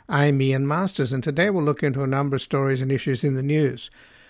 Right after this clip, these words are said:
We'll begin with the possibility that persuasion can overcome delusion in our polarized politics as engaged Democrats vote today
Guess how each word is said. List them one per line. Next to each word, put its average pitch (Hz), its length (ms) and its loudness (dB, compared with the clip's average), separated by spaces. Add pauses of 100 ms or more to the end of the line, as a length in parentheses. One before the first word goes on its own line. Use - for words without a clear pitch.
(160)
We'll 151 100 6
begin 147 300 4
with 156 100 4
the 131 60 2
possibility 143 720 4
that 131 160 -2
persuasion 147 680 2
can 180 320 2
overcome 139 640 2
delusion 139 680 4 (320)
in 180 180 6
our 151 200 4
polarized 127 640 0
politics 131 640 -4 (420)
as 147 180 6
engaged 135 520 2
Democrats 143 560 0
vote 151 280 0
today 131 440 -2